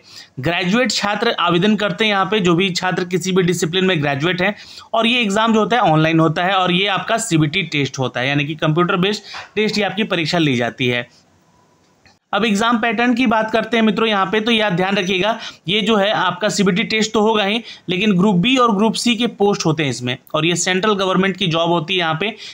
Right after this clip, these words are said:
जहाँ पे चार phase में आपको ये परीक्षा देनी होती है, Tier one, tier two, tier third और tier four। Tier one prelims exam होता है, इसका qualification marks नहीं जोड़ा जाता है, बस आपको सिर्फ यहाँ पे qualify करना होता है। Tier टू होता है mains exam इसका, जहाँ पे आपको paper जो है देना पड़ता है और ये भी objective type question होता है यहाँ पे,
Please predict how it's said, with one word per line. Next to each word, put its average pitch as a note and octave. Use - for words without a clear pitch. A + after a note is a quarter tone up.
जहाँ F#3
पे A3
चार A3+
phase A3+
में A3
आपको G3+
ये G#3+
परीक्षा F3+
देनी C#3
होती B2+
है, B2+
Tier G#3+
one, A3+
tier G#3+
two, A3+
tier G3
third G3
और F#3
tier D#3+
four। B2
Tier A3+
one A#3
prelims G#3+
exam G#3
होता G#3
है, A3
इसका G#3
qualification F3+
marks F#3+
नहीं E3+
जोड़ा F#3
जाता F3+
है, G#3
बस F#3
आपको F#3
सिर्फ G3+
यहाँ F3+
पे G3+
qualify D#3
करना C3
होता B2
है। A#2+
Tier A3
टू B3
होता A#3
है A#3
mains F#3+
exam G#3
इसका, A3
जहाँ F#3
पे G#3+
आपको G3+
paper G3
जो G3
है F3+
देना F3
पड़ता F#3+
है G#3
और F#3+
ये G3+
भी A#3
objective G3+
type G3+
question F#3
होता E3+
है E3+
यहाँ D3+
पे, A3+